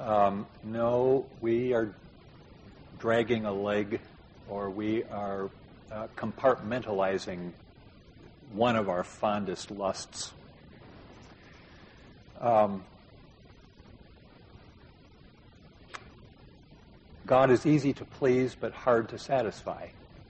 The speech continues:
And the easy to please part means that God is pleased by any offering of as much as we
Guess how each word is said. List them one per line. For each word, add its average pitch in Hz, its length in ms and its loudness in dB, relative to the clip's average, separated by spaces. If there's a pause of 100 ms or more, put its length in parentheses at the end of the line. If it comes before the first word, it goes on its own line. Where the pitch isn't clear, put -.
(1040)
And 113 140 0
the 117 140 2
easy 180 260 4
to 123 80 0
please 185 460 2
part 98 440 0
means 101 640 -6 (120)
that 107 260 2 (440)
God 123 380 0
is 107 260 -4 (200)
pleased 131 480 -2 (380)
by 104 400 0 (600)
any 160 420 0
offering 92 580 -4 (140)
of 107 140 -6
as 101 160 -2
much 120 360 -4
as 107 200 -4
we 107 120 -2